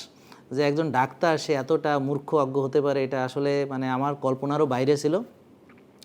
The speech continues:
তা আমি বলবো, ভাই, একটু দয়া করে ভিডিও দেখেন, যদি আপনি না বোঝেন, আসেন, আমরা আপনাকে বুঝিয়ে দিই।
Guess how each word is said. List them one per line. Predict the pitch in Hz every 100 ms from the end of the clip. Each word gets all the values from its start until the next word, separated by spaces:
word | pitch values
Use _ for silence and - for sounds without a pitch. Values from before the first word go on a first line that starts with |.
| -
তা | 120
আমি | 147
বলবো, | 151 135 151 185 233 - - - -
ভাই, | 127 160 226
একটু | 233 233 220 156
দয়া | 156 170
করে | 190 196
ভিডিও | 151 160 196
দেখেন, | 190 208
যদি | 165 165 190
আপনি | 190 196
না | 143 156
বোঝেন, | 160 190 202
আসেন, | 156 156 214
আমরা | 185 139 147 139
আপনাকে | 151 139
বুঝিয়ে | 131 135 139 120
দিই। | 104